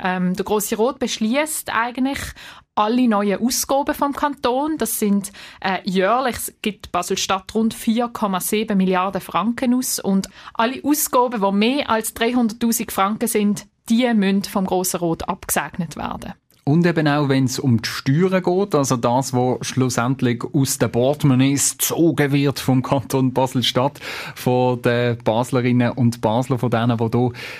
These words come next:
Speaker 2: daheim sind, auch über das entscheidet der Grosse Rat, egal ob's um eine Steuererhöhung geht oder ob's um eine Senkung geht, wie wir's jetzt in dieser Woche erlebt haben, wo das, ähm, das Thema war im Grossen Rat. Auch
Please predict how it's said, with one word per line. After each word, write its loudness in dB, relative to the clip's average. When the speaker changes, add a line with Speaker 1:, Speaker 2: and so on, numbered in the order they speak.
Speaker 2:
daheim 2
sind, 2
auch 0
über 0
das 0
entscheidet 0
der 2
Grosse 0
Rat, 0
egal 2
ob's -4
um 2
eine 2
Steuererhöhung 2
geht -12
oder 0
ob's -4
um 4
eine -2
Senkung 0
geht, 0
wie 2
wir's 0
jetzt 0
in 0
dieser 0
Woche -2
erlebt 0
haben, 4
wo 2
das, -2
ähm, 0
das -2
Thema 0
war -2
im 2
Grossen -2
Rat. 0
Auch 0